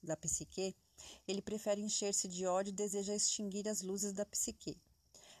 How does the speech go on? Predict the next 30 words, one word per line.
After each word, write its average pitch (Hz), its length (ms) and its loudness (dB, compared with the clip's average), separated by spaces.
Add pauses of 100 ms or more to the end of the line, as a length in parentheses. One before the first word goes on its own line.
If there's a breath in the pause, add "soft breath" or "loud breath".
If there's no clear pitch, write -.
Não 208 140 0
é 226 80 4
difícil 233 440 -2
imaginar 185 520 0
que - 160 -6
numa 180 160 0
conformação 202 880 0
tão 220 180 0
maligna 190 540 0
esteja 196 400 0
enredado 190 480 2
alguém 190 480 0 (440 loud breath)
que - 140 -4
um 269 100 0
dia 226 240 0
desejou 208 400 0
ultrapassar 202 540 0
a 190 60 2
luz 185 440 0
e - 80 -4
caiu 208 320 2
em 208 120 0
desgraça 185 520 0
por 180 160 -6
essa 175 220 0
razão. 165 340 -2 (880 loud breath)
Podemos 240 420 2
entender 208 500 2
por 196 180 0
motivos, 185 960 2